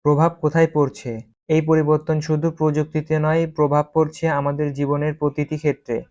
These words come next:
শিক্ষায় স্কিল ডেভেলপমেন্টের ওপর জোর, চাকরিতে পরিবর্তন কিছু হারাচ্ছে, নতুন কিছু আসছে। স্বাস্থ্যসেবায় এআই এর সাহায্যে রোগ নির্ণয় হচ্ছে, ব্যবসায় অটোমেশন ও শর্ট প্রোডাকশন। বাংলাদেশ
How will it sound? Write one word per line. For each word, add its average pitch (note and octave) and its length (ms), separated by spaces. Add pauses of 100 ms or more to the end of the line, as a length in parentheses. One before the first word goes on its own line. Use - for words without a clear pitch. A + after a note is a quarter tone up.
(200)
শিক্ষায় D#3 440
স্কিল D#3 340
ডেভেলপমেন্টের D3+ 720
ওপর C#3+ 320
জোর, B2+ 280 (300)
চাকরিতে D3+ 400
পরিবর্তন D3+ 680
কিছু D3+ 260
হারাচ্ছে, D3 600 (280)
নতুন D3 300
কিছু C#3 280
আসছে। C#3 400 (400)
স্বাস্থ্যসেবায় D#3+ 720 (160)
এআই D3+ 260
এর D#3 140
সাহায্যে D3 440
রোগ D3+ 240
নির্ণয় C#3+ 380
হচ্ছে, D3 340 (380)
ব্যবসায় D3 480
অটোমেশন D3+ 600
ও D3+ 140
শর্ট D3+ 320 (100)
প্রোডাকশন। C3+ 600 (420)
বাংলাদেশ C#3+ 500